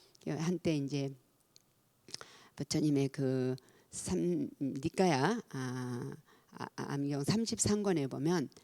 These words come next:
한때 부처님의, 그때도 똑같은 중생들이 있었죠. 이렇게 "부처님, 저는요,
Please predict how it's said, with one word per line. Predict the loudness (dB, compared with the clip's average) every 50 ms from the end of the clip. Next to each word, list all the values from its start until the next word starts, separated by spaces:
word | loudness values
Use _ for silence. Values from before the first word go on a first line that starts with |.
| -20 -20 -20 _ _
한때 | -8 -8 -6 -2 0 0 0
부처님의, | 0 -4 -10 -8 -6 -4 -4 -2 -2 -2 -2 -2 -2 -4 -4 -6 -6 -6 -4 -2 -2 0 0 0 -2 -4 -10 _ _ -8
그때도 | -8 -6 -4 -2 -4 -2 -2 -4
똑같은 | -6 -6 -8 -6 -4 -6 -4 -4 -4 -4 -4
중생들이 | -4 -2 -2 -2 0 0 -2 -2 -2 -2 -2 0 0 0 0 -2 -2 -2
있었죠. | -2 -2 0 0 -2 0 2 2 4 6 8 8 6 6 4 0 -4 -14 -20 -20 -20 -20 _ -20 -20 -20
이렇게 | -20 -10 -8 -6 -6 -6
"부처님, | -6 -6 -2 2 2 4 4 4 2 0 -2
저는요, | -4 -2 -2 0 0 0 0 0 0 0 -2 -2 -6